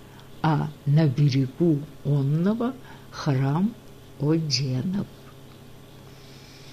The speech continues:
Страница тридцать седьмая. Через два года на сцене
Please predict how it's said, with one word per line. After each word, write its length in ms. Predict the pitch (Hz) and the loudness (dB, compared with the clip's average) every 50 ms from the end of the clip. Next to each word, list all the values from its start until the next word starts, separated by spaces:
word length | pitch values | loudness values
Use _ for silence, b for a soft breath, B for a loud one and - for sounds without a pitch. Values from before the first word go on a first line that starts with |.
| B B B B B B B B B - | B B B B B B B B B -18
Страница 640 | - - - 170 170 185 202 254 302 - - - 202 | -10 -2 2 4 6 6 6 4 4 0 -2 -4 -4
тридцать 380 | 202 - 160 170 208 208 - - | -2 0 2 2 2 0 0 -6
седьмая. 680 | - - 202 180 - 147 131 123 135 - - - 151 - - - - - - - - - - - - - - - - - - - - - - - - - - - - | -4 -2 -2 0 0 0 0 0 -2 -2 -4 -6 -10 -14 -14 -20 -20 -20 -20 -20 -20 -20 -20 -20 -20 -20 -20 -20 -20 -20 -20 -20 -20 -20 -20 -20 -20 -20 -20 -14 -6
Через 340 | - - 156 143 151 143 143 | 0 0 2 2 2 0 0
два 280 | 170 165 202 247 262 | 0 -2 0 0 0
года 480 | 202 143 131 135 135 131 135 143 151 180 175 - - - - - - - - | -2 0 0 0 0 0 0 -2 -4 -6 -6 -12 -20 -20 -20 -20 -20 -10 -2
на 240 | - 147 180 208 240 | 2 4 6 6 6
сцене 680 | 233 - - - - - 143 131 127 131 139 151 185 | 4 0 -4 -4 2 4 4 4 4 2 0 -2 -2